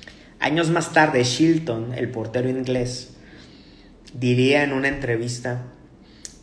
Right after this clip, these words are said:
que el segundo gol fue consecuencia del primero. O sea, el gol épico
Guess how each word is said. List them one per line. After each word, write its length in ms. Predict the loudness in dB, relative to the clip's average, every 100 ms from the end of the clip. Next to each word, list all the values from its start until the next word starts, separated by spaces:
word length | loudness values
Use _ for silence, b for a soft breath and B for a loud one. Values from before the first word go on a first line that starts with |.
| -6
que 180 | 0 2
el 80 | 2
segundo 560 | 2 2 2 2 4
gol 420 | 6 6 4 0 -10 -16 -4
fue 240 | -2 0
consecuencia 640 | -2 -2 -4 -4 -4 -4 -2
del 220 | 0 -2
primero. 480 | -2 -2 -4 -6 -10
O 20 | -10
sea, 160 | -6
el 120 | -4
gol 220 | 0 0 0
épico 640 | -4 0 0 0 -4 -6